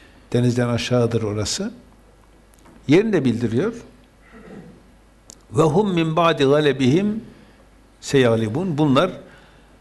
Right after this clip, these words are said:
bu mağlubiyetten sonra galip geleceklerdir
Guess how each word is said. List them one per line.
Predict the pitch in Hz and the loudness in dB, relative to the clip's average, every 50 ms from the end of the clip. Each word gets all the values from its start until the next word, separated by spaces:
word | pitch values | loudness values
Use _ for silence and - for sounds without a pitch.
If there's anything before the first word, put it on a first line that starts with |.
| _ _ _ _ _ _ - | _ _ _ _ _ _ 0
bu | 143 151 143 131 123 - - - - - - - - - - - - - - _ _ _ _ _ _ _ | 2 4 4 2 2 0 -6 -12 -18 -16 -14 -14 -14 -14 -16 -20 -20 -20 -20 _ _ _ _ _ _ _
mağlubiyetten | - 113 110 117 120 127 127 127 131 131 131 143 139 131 131 131 131 - 127 147 170 185 | -8 -4 0 2 2 4 4 4 2 2 2 2 2 2 2 0 -4 -2 -2 0 0 0
sonra | 151 - - - 120 104 90 90 98 104 107 123 - - - - - _ _ _ _ _ _ _ _ _ _ _ _ _ _ | -4 -6 -6 -6 -6 -6 -6 -6 -4 -4 -4 -6 -8 -12 -18 -20 -20 _ _ _ _ _ _ _ _ _ _ _ _ _ _
galip | - 117 123 127 139 135 139 - | 0 2 2 2 2 -2 0 0
geleceklerdir | 127 113 113 110 - 110 - - - 110 101 101 95 104 98 | -2 0 0 -2 -4 -6 -6 -6 -6 -4 -4 -4 -4 -6 -10